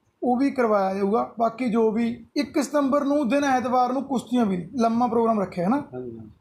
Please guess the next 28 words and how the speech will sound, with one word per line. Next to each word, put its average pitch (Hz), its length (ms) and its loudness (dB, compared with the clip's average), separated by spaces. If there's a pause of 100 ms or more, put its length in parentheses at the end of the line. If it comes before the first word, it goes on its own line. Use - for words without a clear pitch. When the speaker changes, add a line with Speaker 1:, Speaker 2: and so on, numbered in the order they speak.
(340)
Speaker 1:
ਅੱਛਾ, 214 400 0 (140)
ਕੁਸ਼ਤੀ 262 300 -2
ਦੀ 285 140 2
ਝੰਡੀ 269 440 2 (420)
ਇਕਵੰਜਾ 240 380 0
ਸੌ 254 120 0
ਰੁਪਏ 247 200 0
ਦੀ 247 180 0
ਆ 226 120 0 (1400)
ਤੇ 247 60 -2
ਪੰਜਾਹ 262 440 0
ਸਾਲ 254 300 0
ਤੋਂ 269 480 0 (120)
ਉੱਤੇ 269 320 -2
ਪਹਿਲਵਾਨ 240 540 0
ਦੀ 233 80 -4
ਕੁਸ਼ਤੀ 240 400 -4
ਨਹੀਂ 208 240 2
ਕਰਵਾਈ 185 300 0
ਜਾਵੇਗੀ। 165 420 -6 (1200)
ਪਿੰਡ 277 280 2 (840)
ਤੁੱਲੇਵਾਲ 269 540 2
ਵੈਸੇ 247 280 0
ਸਾਰੇ 226 340 0
ਪਲੇਅਰ 226 360 0
ਜਾਣਦੇ 196 380 0
ਹੀ 220 60 2
ਨੇ, 226 300 0